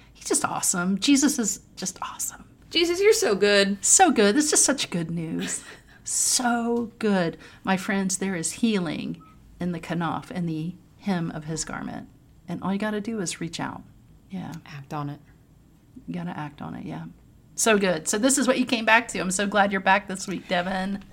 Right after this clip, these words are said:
Speaker 2: I'm so glad I'm here. I'm so glad we talked about this scripture. And I'm so glad that people are tuning in to listen. So
Speaker 1: I
Speaker 2: shout out to
Speaker 1: know.
Speaker 2: all of you. Thank you for, for spending some time with us today.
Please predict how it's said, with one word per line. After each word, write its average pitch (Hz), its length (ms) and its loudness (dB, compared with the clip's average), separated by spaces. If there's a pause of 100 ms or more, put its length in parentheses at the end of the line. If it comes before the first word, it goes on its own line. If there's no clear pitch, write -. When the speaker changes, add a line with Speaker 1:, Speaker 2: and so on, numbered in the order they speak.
(140)
Speaker 2:
I'm 196 180 10
so 208 180 6
glad 190 220 12
I'm 185 140 6
here. 240 440 4 (300)
I'm 165 140 4
so 175 140 0
glad 165 200 4
we 156 60 2
talked 175 240 -2
about 175 260 -2
this 175 120 -4
scripture. 202 640 -2 (500)
And 180 260 -4
I'm 208 120 -2
so 254 180 -4
glad 262 320 2
that 247 340 -4
people 247 240 -4
are 233 100 0
tuning 220 240 -6
in 202 140 -6
to 190 60 -4
listen. 147 440 -8 (320)
So - 100 -10
Speaker 1:
I 180 40 -4
Speaker 2:
shout 202 180 0
out 196 120 0
to 202 60 -2
Speaker 1:
know. 175 200 -2
Speaker 2:
all 180 200 2
of 180 120 -2
you. 170 320 -4 (580)
Thank 175 220 -8
you 180 60 -4
for, 165 380 -4 (600)
for 185 140 -2
spending 185 320 -2
some 175 140 -4
time 165 240 -2
with 156 160 -6
us 147 240 -4
today. 143 500 -6